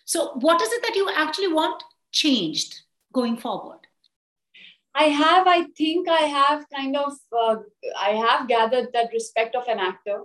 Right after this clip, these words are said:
Speaker 2: from people who never saw me as an actor. There are a lot of people who are, like, someone like a Manish Sharma or a, or a Adi Chopra or a Karan Malhotra who love me in Shuddesi, or even a Gattu for that matter, they saw me as actors, which is why they gave me, you know, work. Um,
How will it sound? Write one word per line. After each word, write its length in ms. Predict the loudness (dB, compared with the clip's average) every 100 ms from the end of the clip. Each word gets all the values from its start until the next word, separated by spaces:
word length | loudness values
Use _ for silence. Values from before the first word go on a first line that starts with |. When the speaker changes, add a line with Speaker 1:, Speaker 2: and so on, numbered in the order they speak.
| -4
Speaker 2:
from 180 | -4 -2
people 360 | -4 4 4
who 340 | 4 0 -4 -10 _
never 360 | 0 4 6 4
saw 220 | 4 2
me 140 | 0 -4
as 120 | -8
an 100 | -8
actor. 340 | -10 -10 -6 0
There 180 | 2
are 60 | 2 2
a 80 | 4
lot 160 | 4
of 100 | 4
people 220 | 0 -2 2
who 100 | 2
are, 120 | 2 -4 -4
like, 160 | 0 2
someone 300 | 2 2 4
like 180 | 4 4
a 100 | 2
Manish 420 | 0 -2 -4 -4
Sharma 320 | -6 -6 -4 -4
or 100 | -2
a, 180 | -4 -6 -14 _ _ _ -2
or 60 | 2
a 80 | 4 2
Adi 160 | 0
Chopra 320 | -4 -4 0
or 140 | 0 2
a 140 | 0
Karan 320 | -2 -2 -2
Malhotra 380 | -2 -4 -2 -2
who 80 | -2
love 160 | -4 -8
me 120 | -12
in 60 |
Shuddesi, 520 | -10 0 4 4 2 0
or 140 | 2 2
even 300 | 2 4 4
a 100 | 4
Gattu 300 | 2 0 -2
for 100 | 0
that 180 | 0
matter, 280 | 0 -4 -2 -2
they 100 | -2
saw 280 | 2 2
me 140 | 4 2
as 100 | 2
actors, 520 | 0 -2 -12 -14 -10
which 180 | -8 -6
is 80 | -2
why 140 | -2
they 120 | -2
gave 200 | -2 -2
me, 360 | 0 0 0 -6 _ _ -18 -8
you 100 | -4
know, 200 | -2 -2
work. 400 | 4 4 4 -2 _ -20 -20 -20 -2 4
Um, 440 | 6 6 0 -10